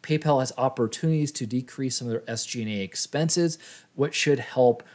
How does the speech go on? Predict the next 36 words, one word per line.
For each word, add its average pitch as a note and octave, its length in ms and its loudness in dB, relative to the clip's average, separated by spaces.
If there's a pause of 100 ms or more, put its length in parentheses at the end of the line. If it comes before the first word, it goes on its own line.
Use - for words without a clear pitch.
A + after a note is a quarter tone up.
(140)
their A#2 100 6
bottom A2+ 480 4
line G#2 260 2
margin. A#2 720 0
And A2 240 -8
the A2+ 60 -8
company E3 400 -2
should F#3 360 6
be D3+ 200 2
very, C3+ 440 6
very C3+ 320 6
profitable A#2 840 2 (380)
over D3+ 300 10
the B2+ 120 4
next A2+ 300 2
several G#2+ 360 2
years. G#2+ 240 0
So A2+ 120 -2
I A#2+ 100 2
would D#3+ 160 6
give C3+ 160 4
it C#3 160 2
a A#2 140 -2
thumbs A2+ 420 -4
up A2 260 0
in G2 180 -10
general. A2 360 -4
That G#2 220 -6
would G2 80 -14
be G2+ 300 -6
a G2 120 -14
good F#2+ 360 -4
buy F2+ 420 -2 (340)
right F2+ 320 -4
now. E2+ 300 -4 (400)
Next D3+ 400 4